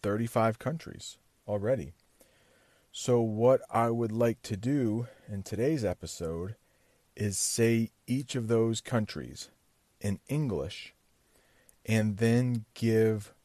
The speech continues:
what a person is called from that country,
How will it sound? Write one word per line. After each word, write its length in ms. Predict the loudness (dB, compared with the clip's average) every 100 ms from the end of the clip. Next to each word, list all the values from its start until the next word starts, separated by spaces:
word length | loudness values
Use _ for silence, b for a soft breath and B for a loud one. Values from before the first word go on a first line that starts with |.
| _ _ _
what 440 | -12 -2 0 0 -2 _ -6
a 140 | -6 -6 _
person 600 | -8 -4 -4 -2 -2 -4 -4
is 220 | -10 -10 -16
called 640 | 0 2 4 2 -2 -8 _ _ _ b b b b _
from 540 | -20 -4 -2 0 -2 -2
that 320 | -2 -2 -6
country, 560 | -8 -8 -8 -16 -18